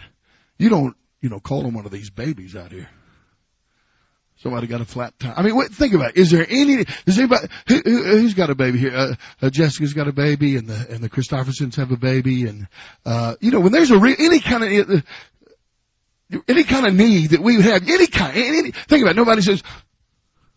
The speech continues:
"Sister Erin, could you, can I have your baby for a moment? We need, need met." Nobody does that. "S-, Sister Jessica, can we borrow your baby for a moment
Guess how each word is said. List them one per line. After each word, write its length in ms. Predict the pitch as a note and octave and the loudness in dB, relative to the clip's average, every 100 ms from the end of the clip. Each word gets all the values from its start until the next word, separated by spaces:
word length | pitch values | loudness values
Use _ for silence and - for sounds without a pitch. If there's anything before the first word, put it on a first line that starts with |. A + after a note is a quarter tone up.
| _ _ _ _ _ | _ _ _ _ _
"Sister 280 | - G3+ F3+ | -4 -4 -2
Erin, 360 | G3 D#3+ G2 _ _ _ _ _ | -2 -4 -8 _ _ _ _ _
could 160 | F3+ F#3+ | -4 0
you, 160 | A#3+ | -2
can 160 | A#3+ F#3+ | -2 -4
I 40 | |
have 100 | A#3+ | -4
your 100 | E3+ | -4
baby 260 | C3 D#3 E3 | -2 -2 -4
for 120 | D3+ | -6
a 40 | E3 | -6
moment? 300 | E3 F#3 - _ _ | -8 -12 -18 _ _
We 80 | C#3+ | -12
need, 160 | C3+ C3+ _ B2+ | -10 -10 _ -8
need 260 | B2+ A2+ | -6 -6
met." 180 | B2 - _ _ _ _ _ _ _ _ _ _ _ _ _ _ _ _ _ _ _ _ _ _ | -12 -20 _ _ _ _ _ _ _ _ _ _ _ _ _ _ _ _ _ _ _ _ _ _
Nobody 260 | C#3+ E3 D#3+ | -2 2 2
does 260 | D#3+ C#3 | 2 -2
that. 120 | A2 - _ _ _ _ _ _ _ _ - | -6 -16 _ _ _ _ _ _ _ _ -2
"S-, 160 | B3 A#3+ | 0 2
Sister 220 | C#4 C4 | 2 4
Jessica, 360 | D#4+ D4+ A3+ | 4 2 2
can 160 | G#3+ A3+ | 0 2
we 120 | E4+ | 4
borrow 200 | - D4+ | 6 6
your 160 | C#4+ C#4 | 6 6
baby 320 | C#4 D4 D4+ | 6 4 4
for 160 | C4 C#4+ | 4 6
a 40 | |
moment 420 | D4+ D#4 D#4+ A#3 | 6 4 2 -6